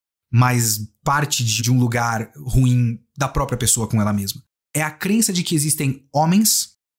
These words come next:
que são naturalmente, geneticamente até, são ideias bastante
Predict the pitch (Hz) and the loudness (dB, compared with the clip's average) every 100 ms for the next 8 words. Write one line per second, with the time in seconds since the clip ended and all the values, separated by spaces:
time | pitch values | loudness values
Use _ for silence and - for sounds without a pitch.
0 | - 156 - - 147 147 143 - - 147 | 0 2 2 0 -2 -2 -4 -8 0 2
1 | 202 220 208 147 151 175 - 151 170 277 | 2 0 0 2 2 0 -2 -2 -2 0
2 | 269 320 - 175 160 180 143 156 175 - | 0 0 -2 0 0 0 -2 -4 -2 0
3 | 302 208 190 156 - 160 - 131 | 2 2 0 -2 0 0 0 0